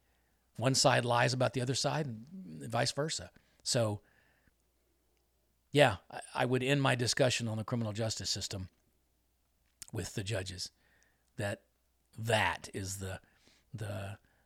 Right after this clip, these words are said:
the, uh, keystone to making things better, is you've got to take politics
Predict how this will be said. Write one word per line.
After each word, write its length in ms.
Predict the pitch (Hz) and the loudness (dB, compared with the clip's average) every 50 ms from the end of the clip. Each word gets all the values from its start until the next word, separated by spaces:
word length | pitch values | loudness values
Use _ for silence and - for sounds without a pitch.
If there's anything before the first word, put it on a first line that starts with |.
| _ _ - | _ _ -12
the, 180 | 110 101 104 | -10 -8 -8
uh, 120 | 101 98 98 - | -8 -8 -8 -6
keystone 760 | - - - 160 135 - - - - 101 104 101 95 92 92 - _ _ _ _ _ _ _ _ _ | -4 -2 0 2 4 4 4 4 0 -4 -6 -8 -12 -14 -16 -20 _ _ _ _ _ _ _ _ _
to 400 | - - 120 104 101 98 98 92 - _ _ _ _ _ _ _ _ | -4 0 0 2 2 0 -2 -4 -8 _ _ _ _ _ _ _ _
making 440 | 113 107 107 110 - 123 110 107 | 0 0 0 2 0 -2 -4 -4
things 320 | - - 110 101 101 95 - | -4 -4 -4 -4 -4 -6 -4
better, 360 | - 95 98 98 95 98 98 - | -2 -2 -2 0 -2 -4 -6 -6
is 260 | 101 101 101 90 101 | -8 -6 -4 -4 -4
you've 200 | 98 95 95 - | -4 -6 -6 -4
got 320 | - - 107 107 107 - - | -4 -2 -2 -2 -4 -4 -4
to 340 | - - 120 104 104 104 - _ _ _ _ _ _ _ _ _ - | -4 -2 -2 -4 -4 -6 -10 _ _ _ _ _ _ _ _ _ -8
take 540 | - - - 107 95 95 - - - - _ _ _ _ _ _ _ | -4 -2 0 0 -2 -2 -6 -12 -20 -20 _ _ _ _ _ _ _
politics 800 | - - - 123 117 101 - - - 80 76 - - - - | -2 2 4 4 4 4 0 -2 -6 -8 -8 -8 -8 -8 -8